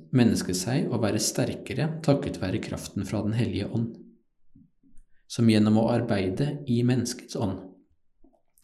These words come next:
gjør at dets begjær avgir frukter i form av gode gjerninger.» Sitat slutt. De gode gjerningene er altså ikke så mye takket være menneskets egen innsats,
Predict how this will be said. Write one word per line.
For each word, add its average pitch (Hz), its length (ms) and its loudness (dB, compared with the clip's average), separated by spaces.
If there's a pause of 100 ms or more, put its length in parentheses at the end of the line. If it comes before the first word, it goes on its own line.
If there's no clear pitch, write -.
gjør 104 240 4
at - 140 0
dets - 180 -4
begjær 101 460 0 (340)
avgir 95 320 4
frukter - 480 -4
i - 160 -2
form 107 480 0
av 110 160 -2
gode 98 300 2
gjerninger.» 82 420 -2 (1040)
Sitat 95 320 -6
slutt. - 300 -8 (3750)
De 120 80 6
gode 120 300 4
gjerningene 104 640 4 (100)
er 135 160 4
altså - 220 -2
ikke - 160 -2
så - 100 -2
mye 120 320 2
takket - 320 -6
være 95 240 -2
menneskets 95 480 -4
egen 90 320 -2
innsats, - 600 -2